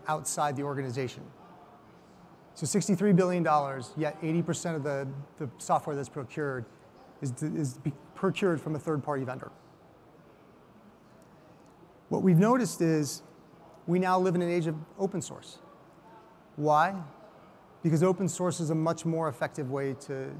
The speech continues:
to build code. You have a community of people that are building it with you. Instead of only reaching into your own company, you have the ability to go out and reach across industry leaders from all around the world. You get more opinions, you get better code,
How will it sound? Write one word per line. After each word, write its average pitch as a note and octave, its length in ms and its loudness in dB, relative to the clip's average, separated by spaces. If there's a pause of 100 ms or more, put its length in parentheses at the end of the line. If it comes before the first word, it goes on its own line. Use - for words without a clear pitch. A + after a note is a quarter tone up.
(400)
to B2+ 240 -6 (260)
build B2 220 -4
code. F3 240 -4 (800)
You D#3+ 80 4
have D#3 120 4
a E3+ 40 -2
community E3+ 460 4
of D#3+ 140 0 (340)
people E3+ 280 0
that E3 100 2
are E3+ 60 4
building D3+ 280 0
it D3 60 -8
with C#3+ 180 -6
you. F3+ 160 -6 (680)
Instead D#3+ 260 0
of F3 100 4
only F3+ 260 6
reaching F3 320 2
into F3 140 4
your D#3+ 100 0
own D#3+ 160 -4
company, D3+ 360 -4
you E3 120 2
have D3+ 160 2
the C#3+ 60 0
ability D3+ 320 0
to D3 80 0
go C#3 200 -2
out C#3 400 2
and C#3 120 -6
reach D3 200 -4
across D3 540 -4 (420)
industry F3 380 2
leaders D#3+ 380 0
from D3 160 -8
all C3+ 260 -2
around C3+ 160 -4
the C3 60 -6
world. B2+ 280 -4
You C3 60 -6
get C#3 140 -8
more C#3+ 220 -2
opinions, D#3+ 580 -4 (320)
you C#3 80 -6
get A#2+ 180 -4
better C#3+ 200 -2
code, D3 420 -2